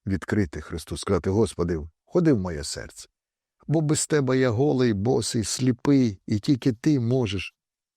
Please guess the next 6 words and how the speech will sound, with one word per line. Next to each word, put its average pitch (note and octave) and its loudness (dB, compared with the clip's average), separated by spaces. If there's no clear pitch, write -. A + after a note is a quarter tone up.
з - -12
такого A2+ 0
пригніченого G#2+ 0
стану A#2 -2
мене G2 2
вивести». D#2 -6